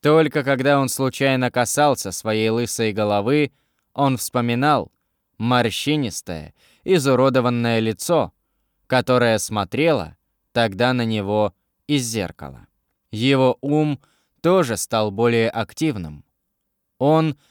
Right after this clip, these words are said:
садился на койку, прислонившись к стене, брал грифельную доску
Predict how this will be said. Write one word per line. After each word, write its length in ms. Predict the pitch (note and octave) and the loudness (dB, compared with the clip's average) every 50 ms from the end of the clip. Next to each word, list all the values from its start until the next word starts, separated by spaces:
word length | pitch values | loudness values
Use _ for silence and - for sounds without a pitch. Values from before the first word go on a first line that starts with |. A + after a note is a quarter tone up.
| _ _ | _ _
садился 640 | - - - F3 D#3 C3 C#3 C#3+ C3+ - - - B2 | -8 -2 2 2 2 4 2 2 0 0 -2 -4 -2
на 160 | A#2 A2 G#2 | -2 -2 -2
койку, 560 | - - D#3 F3 E3+ D3+ - - F2 D#2 - _ _ _ _ _ - | -2 0 0 0 0 -2 -4 -8 -14 -14 -14 _ _ _ _ _ -6
прислонившись 800 | - F#3 F3 C#3 - D3+ C#3+ C3+ C3+ C3+ B2 - - C#3 - - | -2 -2 -2 0 0 0 0 0 0 -2 -2 -2 -4 -6 -6 -6
к 60 | - | -8
стене, 520 | - - - - F3+ E3 C#3 G2+ D2+ D2+ - _ _ _ - | -10 -8 -4 -4 -2 -2 -2 -4 -6 -8 -16 _ _ _ -14
брал 420 | - G2+ G2 B2+ C#3 C#3 C#3 C3+ B2 | -10 -2 0 2 4 4 4 4 2
грифельную 680 | G#2 A#2 C3 C3+ B2 - B2 A#2 A#2 A#2 A2+ A2+ A2 | 2 0 0 0 0 -2 -4 -2 -2 -2 -2 -2 0
доску 560 | F#2+ A2 G#2+ - - - - D3+ D#3+ D#3 - | 0 0 -2 -2 -4 -4 -2 0 0 0 -2